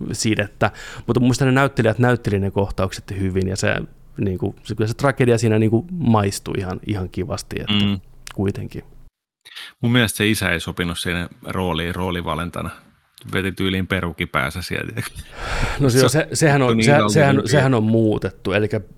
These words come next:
Speaker 1: Billy Cruduphan näyttelee sitä hahmoa niinku muuten D C U:ssa ja aikaisemmin, mut se ei niinku aikataulusyistä päässyt niinku näyttelee, niin
Speaker 2: Okei,
Speaker 1: sitten haettiin
Speaker 2: okei.
Speaker 1: tota tää o-, konttorirotta äijä siihen paikalle.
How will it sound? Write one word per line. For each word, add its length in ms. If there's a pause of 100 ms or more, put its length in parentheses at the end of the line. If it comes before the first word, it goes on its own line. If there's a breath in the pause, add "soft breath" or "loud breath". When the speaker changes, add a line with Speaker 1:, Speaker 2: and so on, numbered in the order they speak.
Speaker 1:
Billy 240
Cruduphan 640
näyttelee 440
sitä 140
hahmoa 460
niinku 240
muuten 480
D 160
C 240
U:ssa 300 (100)
ja 120
aikaisemmin, 520
mut 120
se 100
ei 80
niinku 200
aikataulusyistä 720
päässyt 520 (720)
niinku 360 (220)
näyttelee, 480
niin 80
Speaker 2:
Okei, 100
Speaker 1:
sitten 280
haettiin 460
Speaker 2:
okei. 100
Speaker 1:
tota 140
tää 280
o-, 300 (440)
konttorirotta 840
äijä 180
siihen 360
paikalle. 380